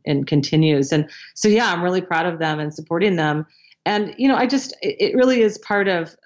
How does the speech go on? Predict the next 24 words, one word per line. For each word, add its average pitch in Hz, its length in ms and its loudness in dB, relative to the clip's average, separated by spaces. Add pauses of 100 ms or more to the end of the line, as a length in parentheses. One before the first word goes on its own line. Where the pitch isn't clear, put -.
(180)
I, 196 120 0
I'm 214 160 -2
not 220 160 0
a 214 40 -2
religious 190 440 -2
person, 185 640 -4 (540)
but 185 220 -2
I'm 180 240 -2
a 170 140 -2
really, 170 680 0
you 214 80 0
know, 175 140 0
I, 175 220 -2
I 180 140 -4
really 180 300 -2
have 165 280 -4
a 170 40 -4
lot 160 280 0
of 156 280 -4 (500)
belief 185 520 2
that 175 160 0
we 170 140 4
are 160 160 0
all 156 560 0